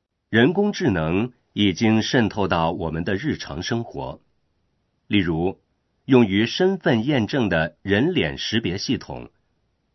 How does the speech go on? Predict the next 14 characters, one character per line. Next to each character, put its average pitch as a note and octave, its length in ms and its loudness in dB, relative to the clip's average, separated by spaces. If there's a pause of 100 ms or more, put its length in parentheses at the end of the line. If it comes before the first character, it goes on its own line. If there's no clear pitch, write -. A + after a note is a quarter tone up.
无 C3 180 4
人 B2 220 4
驾 C#3+ 220 0
驶 D#2 220 -8
汽 - 220 -4
车、 C#3 420 -2 (540)
能 A#2 200 4
够 C3 140 0
聊 F2+ 260 0
天、 D#3+ 480 -2
解 E2+ 200 -2
答 E2 200 -2
问 D#3+ 220 -2
题， E2 440 -4